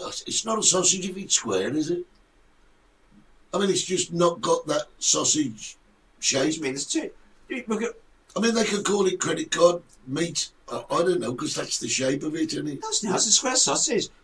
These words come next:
Speaker 2: It fits in a roll perfectly.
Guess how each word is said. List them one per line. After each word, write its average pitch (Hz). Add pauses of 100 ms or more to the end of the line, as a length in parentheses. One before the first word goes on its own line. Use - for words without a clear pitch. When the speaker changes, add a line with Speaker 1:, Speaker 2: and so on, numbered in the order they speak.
Speaker 2:
It 208
fits 226
in 170
a 143
roll 160 (800)
perfectly. 202